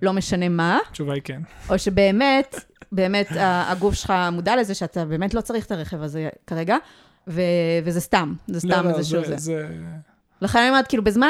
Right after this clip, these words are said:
Speaker 1: אתה יכול להבין, "וואלה, אני עכשיו יושב שעתיים, רואה סרט, נהנה מזה, בלי ייסורי
Speaker 2: טוב, אנחנו
Speaker 1: מצפון."
Speaker 2: צריכים להספיק לדבר על העגלה, כי עוד שנייה נגמר לנו הזמן. בואי נדבר על
Speaker 1: אבל,
Speaker 2: העגלה.
Speaker 1: אבל הבנת את ההשוואה?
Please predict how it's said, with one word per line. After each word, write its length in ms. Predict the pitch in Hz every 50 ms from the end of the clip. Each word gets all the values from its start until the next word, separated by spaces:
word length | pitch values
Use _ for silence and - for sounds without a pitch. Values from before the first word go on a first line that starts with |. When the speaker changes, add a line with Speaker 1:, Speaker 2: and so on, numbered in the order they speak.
| 339
Speaker 1:
אתה 80 | - 269
יכול 280 | 226 226 - - 277 339 403
להבין, 420 | 392 339 247 220 240 226 220 214 208
"וואלה, 300 | - 202 220 226 262 269
אני 100 | 262 240
עכשיו 280 | 220 240 - - 247 240
יושב 280 | 262 247 - - 214 202
שעתיים, 520 | - 226 202 202 - 214 180 175 175 175
רואה 200 | 180 180 190 226
סרט, 760 | - - - 208 175 165 160 160 151 156 165 - - - - -
נהנה 360 | - 196 202 208 202 190 165 165
מזה, 440 | 170 170 160 160 165 165 160 165 165 160
בלי 100 | 170 -
ייסורי 260 | - - - 508 302
Speaker 2:
טוב, 60 | 233 -
אנחנו 80 | -
Speaker 1:
מצפון." 140 | 156 151 185 214
Speaker 2:
צריכים 180 | 196 180 180
להספיק 300 | 175 220 208 - - 214
לדבר 280 | 202 202 196 190 208 202
על 60 | 196
העגלה, 360 | 185 180 175 180 175 175 160
כי 140 | - - 170
עוד 120 | 165 175
שנייה 200 | 170 175 180 175
נגמר 280 | 165 160 156 165 165 160
לנו 200 | 160 156 156 151
הזמן. 300 | 147 143 151 143 131 135
בואי 140 | 143 190 226
נדבר 200 | 240 240 220 214
על 60 | 208
Speaker 1:
אבל, 100 | 196 185
Speaker 2:
העגלה. 200 | 180 170 165 - 214 214
Speaker 1:
אבל 80 | 208
הבנת 180 | 226 233 254 320
את 80 | 277
ההשוואה? 300 | 381 339 330 - 185 -